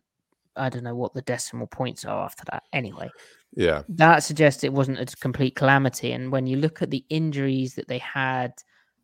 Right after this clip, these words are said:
Speaker 1: um, up front, particularly Kyle Fuller sort of being handed the job by default because Posick was dealing with this hamstring injury. And Fuller, it just seemed like as soon as Posick slotted in, there was such m-, more,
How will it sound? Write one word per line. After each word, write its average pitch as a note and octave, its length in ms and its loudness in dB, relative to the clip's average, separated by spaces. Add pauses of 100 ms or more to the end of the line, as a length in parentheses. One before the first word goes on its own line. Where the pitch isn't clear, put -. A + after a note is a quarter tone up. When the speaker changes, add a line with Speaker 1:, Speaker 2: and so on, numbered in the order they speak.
Speaker 1:
um, A#2+ 520 -2 (320)
up A#2+ 200 -4
front, D3+ 420 0 (240)
particularly C#3 760 -2
Kyle C#3 340 2
Fuller B2 520 2 (260)
sort C3+ 220 -4
of A#2+ 80 -12
being C#3 200 2
handed C3 400 -2
the C3+ 80 -6
job C3 220 0
by C3 120 2
default C3 480 2
because B2+ 440 -4 (240)
Posick C3+ 360 -2
was B2 100 -8
dealing C3 280 -2
with A#2+ 100 -6
this - 100 -12
hamstring C#3 540 -2
injury. B2+ 480 -4 (340)
And C3 160 -4
Fuller, D3 460 6 (200)
it C#3+ 160 -4
just E3+ 220 -4
seemed C#3+ 340 0
like B2+ 240 4
as C3+ 120 -6
soon F3 160 -4
as D3+ 80 -6
Posick - 480 2
slotted B2+ 420 -4
in, B2+ 320 0 (320)
there C#3 120 2
was C3 140 -2
such - 300 -2
m-, C#3 100 -10 (120)
more, C#3 240 -2